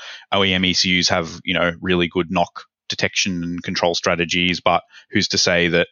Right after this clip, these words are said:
you know, there's not something loose on the engine that it's picking up or a knock sensor's gone bad or something. Um, and whether that's, you know, like you said, pulling power when it shouldn't be or not pulling power when it should be,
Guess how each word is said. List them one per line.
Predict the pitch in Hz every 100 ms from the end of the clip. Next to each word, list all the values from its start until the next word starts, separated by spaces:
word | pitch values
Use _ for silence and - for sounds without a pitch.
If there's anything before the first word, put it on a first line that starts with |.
| _
you | 101
know, | 87
there's | 85 87
not | -
something | - - 87 85
loose | 82 87 87 -
on | 82
the | 85
engine | 87 85 90 82
that | 82 85
it's | -
picking | 92 95 85
up | 85 82 -
or | 82 80
a | 78
knock | 82 78
sensor's | - 78 - 82
gone | 80 80
bad | 85 80 80
or |
something. | 80 80 80 82 85 _ _ - _ -
Um, | 82 82 80 -
and | 87
whether | 87 85
that's, | 82 85 - - - -
you | 87
know, | 82 87 _ -
like | 87 -
you |
said, | - 90 80 _
pulling | - 107 87 82
power | 98 85 82
when | 85
it | -
shouldn't | - 95 87
be | 82 85 98 113 - -
or | 85 82 82 82 _ -
not | 87 95 -
pulling | 90 82 82
power | 87 82 85
when | 85
it | 82
should | - 117
be, | 82 82 95